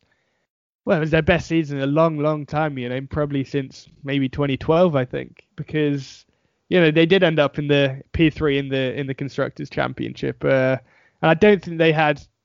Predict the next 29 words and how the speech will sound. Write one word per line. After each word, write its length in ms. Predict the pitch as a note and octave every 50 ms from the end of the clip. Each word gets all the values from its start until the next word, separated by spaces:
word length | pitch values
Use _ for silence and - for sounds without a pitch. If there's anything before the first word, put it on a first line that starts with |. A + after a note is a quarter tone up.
| -
a 60 | - -
standout 560 | - - - E3 D#3 D#3 D#3 D3+ D3+ D3+ D#3
driver, 520 | D#3+ D#3+ D#3+ E3 E3+ D#3+ E3 F3+ F#3 F#3 - _ _
like, 420 | D#3+ D3 C#3+ C#3 C#3 B2+ _ - _ _ _ _ _ _ _ _ _ _
you 120 | - D3 D3
know, 80 | C#3
I 80 | C3 C3+
mean, 280 | C#3 C#3 C3 C3 C#3 C3+
uh, 680 | B2+ B2 B2 B2 B2 B2 B2 B2 A#2+ - - - - - - -
Racing 360 | F3+ D3+ C3+ C3+ C3 - C#3 B2+
Point 200 | C#3 C3+ A#2+ B2
had 160 | C3+ B2+ -
Perez 420 | - D3 C#3 B2+ A#2+ A#2+ A#2+ B2
at 100 | B2+ A#2+
an 220 | A#2+ A#2 A#2+ A2+ A#2+ _ _ _ _ _ _ -
unbelievable 640 | E3+ D3 C#3 C3+ C#3+ C3 B2+ B2+ B2 B2 B2+ B2 B2+
level, 380 | B2+ B2 B2+ B2+ B2 C3+ C#3 B2+
Renault 260 | B2+ C3 B2+ B2+ B2+
had 160 | A#2+ C3+ C3
Ricciardo, 640 | C3 C3 B2+ - C#3+ C#3+ C#3+ C#3+ B2+ A#2+ A#2+ C3 C3 -
but 360 | - D3+ C#3+ D3 D3 C#3+ - - _ - _ _ _ _ _ _ _ _ -
I 100 | - D#3+
think 220 | - A3+ A3 F#3+
what, 280 | E3 F3 F3 D#3 C#3+ E3
what 200 | F3 F3+ F3+ F3
kinda, 560 | - G3 F#3 F3+ E3 E3+ E3 D#3+ D#3 D3+ C3+ - - _ _ _ _
what 240 | G#3+ F3+ F#3 D#3+
ended 240 | E3+ E3+ E3 D#3+ D#3
up, 240 | D#3+ D#3 D3+ D#3 -